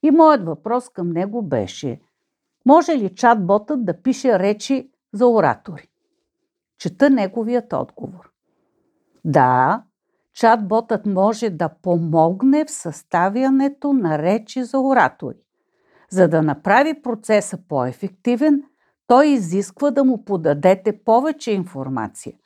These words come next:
относно темата на речта, ключовите идеи, аргументите, стила.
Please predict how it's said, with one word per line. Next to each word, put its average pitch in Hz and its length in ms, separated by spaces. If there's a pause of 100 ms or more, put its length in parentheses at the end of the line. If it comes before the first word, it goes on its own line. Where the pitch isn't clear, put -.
(240)
относно 214 680
темата 220 500
на 220 200
речта, 190 680
ключовите 226 640
идеи, 202 560 (440)
аргументите, 208 880
стила. 214 500